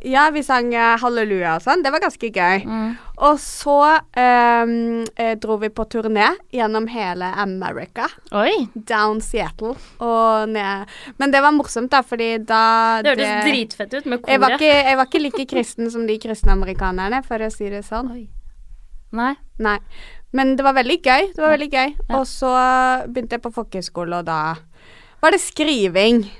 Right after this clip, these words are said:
Speaker 2: Ja.
Speaker 1: som jeg falt for.
Speaker 2: Ja, stemmer. Og i dag er du altså journalist, men jobber i Kreftforeningen.
Speaker 1: <laughs> Jeg får skrive en del der, da.
Speaker 2: Mm.
Speaker 1: Så det er veldig, veldig gøy.
Speaker 2: Mm.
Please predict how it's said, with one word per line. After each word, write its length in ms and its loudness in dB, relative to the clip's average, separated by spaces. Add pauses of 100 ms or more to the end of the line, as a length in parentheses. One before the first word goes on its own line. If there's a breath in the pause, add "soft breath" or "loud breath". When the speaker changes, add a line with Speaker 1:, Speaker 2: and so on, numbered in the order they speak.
(120)
Speaker 2:
Ja. 240 4
Speaker 1:
som 360 -2
jeg 160 2
falt 280 -8
for. 180 -2 (140)
Speaker 2:
Ja, 340 6
stemmer. 460 0
Og 80 2
i 20 -2
dag 260 4
er 200 0
du 80 0
altså 340 -2
journalist, 800 -4
men 280 0
jobber 300 0
i 100 0
Kreftforeningen. 680 0
Speaker 1:
<laughs> 1900 -4
Jeg 100 2
får 100 2
skrive 380 -2
en 80 -6
del 180 -2
der, 140 -2
da. 180 0
Speaker 2:
Mm. 140 -6
Speaker 1:
Så 180 -4 (540)
det 100 -2
er 100 0
veldig, 280 -6
veldig 180 -10
gøy. 240 -2 (100)
Speaker 2:
Mm. 340 -2